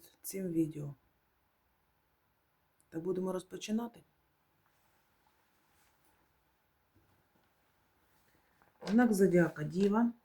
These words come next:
на період з двадцять п'ятого листопада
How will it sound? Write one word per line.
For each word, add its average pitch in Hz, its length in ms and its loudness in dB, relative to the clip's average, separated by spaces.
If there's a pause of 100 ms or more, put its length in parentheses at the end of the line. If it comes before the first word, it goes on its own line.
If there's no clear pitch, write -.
(1200)
на 190 160 2
період 196 400 6
з 156 60 -4
двадцять 180 460 -2
п'ятого 165 360 2
листопада 160 760 -2